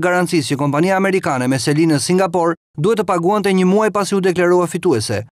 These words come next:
Në klauzolat e këtij tenderi ishte parashikuar që Vetro Energy, tridhjetë ditë pas shpalljes si fituese, duhet të nënshkruante kontratën me qeverinë shqiptare dhe njëkohësisht të paguante garancinë, e cila është njëzet përqind e çmimit të shitjes së Alpetrolit dhe arrin në njëqind e shtatëdhjetë milion euro.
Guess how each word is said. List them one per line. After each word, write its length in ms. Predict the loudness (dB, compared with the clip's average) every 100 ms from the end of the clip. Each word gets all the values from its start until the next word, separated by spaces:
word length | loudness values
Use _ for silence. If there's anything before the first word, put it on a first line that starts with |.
| _ -6
Në 80 | -2
klauzolat 480 | 0 2 2 2 0
e 20 | -2
këtij 120 | -2
tenderi 300 | 0 2 2 2
ishte 140 | 0
parashikuar 540 | -2 -4 -2 0 0 0
që 80 | 0
Vetro 240 | 0 0 0
Energy, 380 | 0 -2 -2 -4
tridhjetë 360 | 0 2 2 0
ditë 160 | -2
pas 140 | -2 -2
shpalljes 400 | -2 0 0 -2
si 60 | -4
fituese, 400 | 0 2 2 0
duhet 240 | 2 2
të 60 | 2
nënshkruante 560 | 0 0 -2 0 0 0
kontratën 420 | 0 0 0 0
me 140 | 0 0
qeverinë 300 | 0 0 0
shqiptare 380 | 0 -2 0 2
dhe 140 | 2 2
njëkohësisht 460 | 0 0 -2 -2
të 20 | -2
paguante 460 | 0 0 0 0
garancinë, 540 | 0 0 0 0 0 0
e 80 | 0
cila 180 | 0 0
është 100 | 2
njëzet 300 | 2 0 0
përqind 320 | -2 0 0
e 40 | 0
çmimit 320 | 0 0 2
të 80 | 0
shitjes 320 | 0 0 0
së 60 | 0
Alpetrolit 580 | -2 -2 0 2 2 0
dhe 80 | 0
arrin 240 | 2 2 2
në 80 |
njëqind 260 | 2 2 0
e 60 | 0
shtatëdhjetë 400 | -2 0 0 2
milion 280 | 2 2 2
euro. 240 | 0 -2